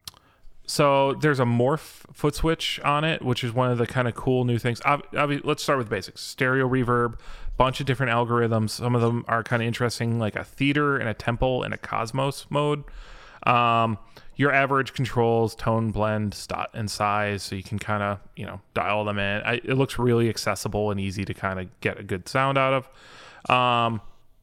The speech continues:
the, but there's a morph control, which allows players to adjust the reverb settings in real time. You, um, essentially, so you can blend between two completely different settings using a dedicated foot switch.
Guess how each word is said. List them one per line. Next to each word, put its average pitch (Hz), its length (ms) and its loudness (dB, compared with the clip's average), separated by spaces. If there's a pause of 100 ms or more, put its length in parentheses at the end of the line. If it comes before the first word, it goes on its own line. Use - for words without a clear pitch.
(2250)
the, 123 180 2
but 123 260 2
there's 117 240 2
a 113 60 -2
morph 139 360 4
control, 123 420 2
which 117 140 -2
allows 117 280 2
players 120 460 0
to 117 100 0
adjust 120 320 -2
the 127 60 0
reverb 117 360 0
settings 107 360 -2
in 95 120 -4
real 107 180 0
time. 110 460 -4 (540)
You, 117 360 0 (640)
um, 101 560 2 (1040)
essentially, 117 540 0
so - 180 -4
you 110 120 0
can 107 160 0
blend 120 400 0
between 113 540 0
two - 220 -2
completely - 420 -4
different 104 280 -2
settings 98 360 -4
using 98 260 -2
a 95 80 -4
dedicated 92 520 -8
foot - 160 -12
switch. - 280 -10